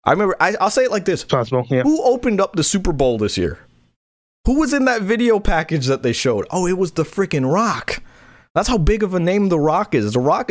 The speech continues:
Speaker 1: transcends professional wrestling. So now hopefully the stigma of professional wrestling will leave the X F L with Vince McMahon and, uh, just be taken as a legitimate sport. Um, so I'm, I'm really happy. I'm excited, and I, I, I think the ratings for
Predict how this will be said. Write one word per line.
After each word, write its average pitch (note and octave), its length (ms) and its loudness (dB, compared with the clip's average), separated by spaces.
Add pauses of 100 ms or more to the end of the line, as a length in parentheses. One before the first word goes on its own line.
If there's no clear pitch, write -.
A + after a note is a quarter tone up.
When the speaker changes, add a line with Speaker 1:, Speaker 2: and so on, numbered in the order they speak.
Speaker 1:
transcends F3 640 0
professional C3+ 540 0
wrestling. - 440 -2 (320)
So - 140 0
now G3+ 280 2
hopefully F3+ 580 0
the C3+ 120 -2
stigma E3 760 0 (120)
of C3+ 160 0
professional C#3+ 480 0
wrestling B2 300 0
will A#2 160 2
leave D3 220 0
the C#3 160 0
X B2 200 -2
F A#2+ 200 0
L C#3 200 2
with G#2 140 -2
Vince A2+ 260 0
McMahon A2+ 520 0 (520)
and, B2+ 260 2
uh, B2 140 4
just A#2+ 180 -6
be C3 100 0
taken C#3+ 360 2
as A2+ 100 0
a A#2 80 2
legitimate A2 540 0
sport. - 480 0 (420)
Um, G2 380 2
so A2 460 2 (100)
I'm, B2+ 240 2
I'm C3+ 160 2
really D#3 200 2
happy. C3+ 260 2
I'm B2 100 2
excited, A#2+ 400 0
and G#2+ 140 0
I, G2+ 180 0 (140)
I, G2+ 260 0 (520)
I B2 100 4
think D3 160 0
the A#2 80 4
ratings A#2+ 380 2
for G#2+ 260 0